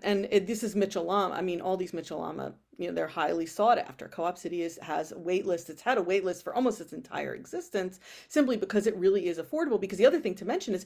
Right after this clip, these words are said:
those carrying charges, that includes utilities, including central air conditioning.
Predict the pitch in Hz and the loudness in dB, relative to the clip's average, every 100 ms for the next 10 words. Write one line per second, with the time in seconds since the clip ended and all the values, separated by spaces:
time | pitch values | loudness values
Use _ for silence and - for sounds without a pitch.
0 | - - _ 208 208 214 214 196 220 294 | -12 -20 _ 4 4 4 -2 -2 0 0
1 | 339 339 269 262 240 - 254 214 170 - | -2 -2 0 0 0 -4 -4 -4 -8 -8
2 | - 294 220 - - - - _ _ _ | -2 2 0 -2 -16 -20 -20 _ _ _
3 | _ 214 214 277 285 233 220 202 190 185 | _ 2 4 4 4 4 0 -2 0 0
4 | 117 208 302 160 - - - - - | 2 2 0 -6 -10 -12 -16 -16 -20